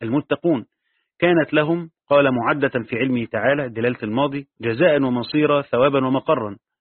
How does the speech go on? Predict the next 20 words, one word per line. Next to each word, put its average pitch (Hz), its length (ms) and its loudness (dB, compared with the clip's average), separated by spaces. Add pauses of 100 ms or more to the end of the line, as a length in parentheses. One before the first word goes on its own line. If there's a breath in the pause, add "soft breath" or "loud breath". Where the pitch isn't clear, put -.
(480)
"لهم 180 240 4
فيها 170 300 0
ما 156 220 2
يشاءون 135 460 0
من 117 140 -2
النعيم 113 480 -2
خالدين، 139 640 0 (140)
كان 147 260 0
على 117 300 0
ربك 127 360 -2
وعدا 110 400 0
مسؤولا"، 151 580 0 (500)
مطلوبا 156 480 2
يطلبه 135 640 0
المؤمنون 135 600 -2
بقولهم: 143 600 -2 (320)
"ربنا 127 480 2
وآتنا 127 600 -2
ما 131 180 0
وعدتنا 113 600 -4